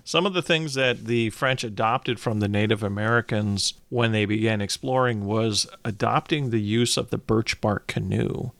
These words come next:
They saw that this was a very superior way of traveling into the interior on the rivers that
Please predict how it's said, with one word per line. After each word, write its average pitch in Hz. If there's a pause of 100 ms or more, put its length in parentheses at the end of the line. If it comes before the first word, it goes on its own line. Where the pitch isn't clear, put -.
They 110
saw 120
that 110
this 117
was 110
a 110
very 113
superior 117
way 107
of 98
traveling 110
into 120
the 104
interior 113
on 101
the 107
rivers 117
that 107